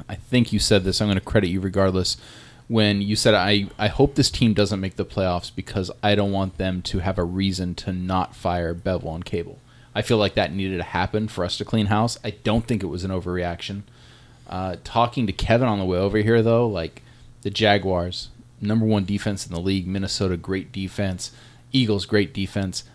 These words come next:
None of these teams were historically great defensive teams like the Seahawks were. And I feel like, why couldn't we be healthy this year?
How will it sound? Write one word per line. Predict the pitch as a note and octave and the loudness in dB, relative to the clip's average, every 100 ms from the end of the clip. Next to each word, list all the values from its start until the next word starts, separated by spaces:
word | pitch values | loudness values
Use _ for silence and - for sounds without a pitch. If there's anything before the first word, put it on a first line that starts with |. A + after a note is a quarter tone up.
| - | -8
None | G#2+ G#2+ A#2+ | 0 4 4
of | C3 | 2
these | A2+ A2 G#2 | 4 4 2
teams | - G#2+ G2+ G2 | 0 0 2 0
were | F#2 | -2
historically | G2 - - F#2+ F#2+ - F2+ | -2 -4 0 0 0 -2 -8
great | E2+ F2 F2 G2 | -6 -2 0 0
defensive | - A2 A#2 A#2 A#2 | -4 0 0 0 -4
teams | - B2+ B2+ C3+ | -2 -2 -2 -4
like | F#2 E2+ F#2 | -6 -4 -4
the | F2 | -4
Seahawks | - G2+ G#2 A2 - | -2 0 2 0 -2
were. | A2+ A2 A#2 A#2 - - - - - | 2 4 4 0 -16 -20 -20 -20 -12
And | - F#2+ F#2 - | -4 -2 -4 -6
I | F#2+ | -8
feel | - - A2+ G#2+ G#2 | -8 -6 2 4 4
like, | F#2+ F#2 D2 - - - - - - | 0 -2 -6 -10 -20 -20 -20 -20 -18
why | F#2 F2+ G2 G#2 A2 G#2+ | -14 -4 2 4 4 0
couldn't | - - A2 G2+ D#2+ | -6 -4 -2 -2 -6
we | F#2+ F#2 | -4 -2
be | F#2 F2 | -2 -4
healthy | - F2 E2 | -4 -6 -6
this | F2+ F2 - | -6 -6 -2
year? | - D#2 | -2 -2